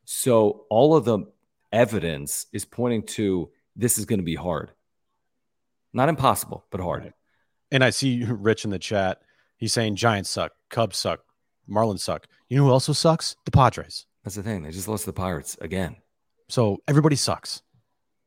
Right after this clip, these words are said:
Speaker 2: Like, they're not on this tra-, trajectory that, that they don't have a, a, a winning record since the All-Star break. They're six and seven. Like,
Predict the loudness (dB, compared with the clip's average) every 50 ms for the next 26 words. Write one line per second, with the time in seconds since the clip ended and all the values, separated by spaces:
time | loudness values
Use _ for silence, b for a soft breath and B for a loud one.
0 | _ _ _ _ _ _ _ -8 -2 0 2 2 4 4 4 4 4 2 0 0
1 | -2 -2 -4 -4 -4 -4 -2 -2 0 2 0 0 0 -2 -4 -6 -6 -6 -6 -8
2 | -12 -16 _ _ _ _ _ _ _ _ _ _ _ -2 -2 -2 -4 -6 _ -20
3 | -16 -6 -4 -4 -2 -4 -6 -10 _ _ -20 -20 -20 -20 -20 _ _ _ _ _
4 | _ _ _ -4 0 2 2 2 2 2 2 0 -2 -2 -6 -12 _ _ -14 -12
5 | -12 -12 -12 -16 _ _ _ _ _ _ _ _ _ -10 -10 -8 -4 -2 -2 0
6 | 2 2 0 0 0 -2 -6 -6 -4 -2 0 0 0 0 -2 -4 -6 -8 -8 -8
7 | -6 -6 -6 -8 -8 -6 -6 -6 -6 -6 -8 -12 _ _ _ _ _ _ _ _
8 | _ _ _ _ _ _ _ _ _ _ _ _ _ _ _ _ -4 -4 -4